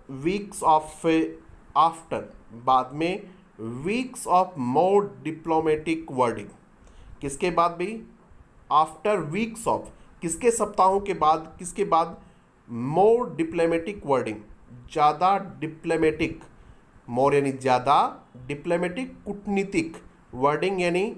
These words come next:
शब्दों के या फिर बातचीत के, यानी ज़्यादा कूटनीतिक बातचीत के after weeks of,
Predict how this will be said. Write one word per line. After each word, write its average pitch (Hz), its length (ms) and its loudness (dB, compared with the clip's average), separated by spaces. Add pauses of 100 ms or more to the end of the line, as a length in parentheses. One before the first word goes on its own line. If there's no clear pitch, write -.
(100)
शब्दों 147 640 -2
के 175 300 -2
या 160 140 0
फिर 143 280 -8
बातचीत 143 520 -2
के, 165 200 0 (420)
यानी 143 400 2 (420)
ज़्यादा 160 680 4 (400)
कूटनीतिक 196 760 -4 (140)
बातचीत 151 720 -2 (160)
के 147 420 -2 (280)
after 180 480 2 (160)
weeks 151 320 -4
of, - 140 -2